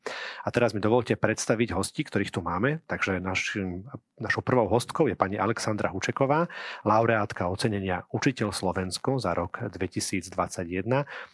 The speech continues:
a skúsená pedagogička, učiteľka cudzích jazykov, ktorá pôsobí v Žiline.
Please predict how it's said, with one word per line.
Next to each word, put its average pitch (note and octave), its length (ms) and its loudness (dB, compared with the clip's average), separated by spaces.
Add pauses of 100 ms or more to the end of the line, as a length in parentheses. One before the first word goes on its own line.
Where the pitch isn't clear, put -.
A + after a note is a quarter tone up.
(160)
a F2 240 0
skúsená G2 720 0 (260)
pedagogička, A2 720 2
učiteľka G2 560 0
cudzích F2 320 -4
jazykov, A#2+ 480 0
ktorá D3 160 0
pôsobí - 400 -4
v - 160 -4
Žiline. A2 240 0